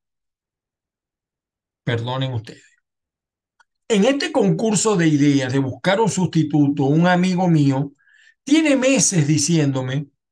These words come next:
van a, a terminar nombrando a la novia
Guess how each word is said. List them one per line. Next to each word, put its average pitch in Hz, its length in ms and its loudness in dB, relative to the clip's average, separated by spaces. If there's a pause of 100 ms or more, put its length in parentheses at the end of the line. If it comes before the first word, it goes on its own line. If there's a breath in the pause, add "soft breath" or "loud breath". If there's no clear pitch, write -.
(500 soft breath)
van 202 400 2
a, 247 460 -2
a 190 220 0
terminar 175 840 2
nombrando 180 1040 2 (1120)
a 190 140 2
la 185 160 2
novia 320 720 0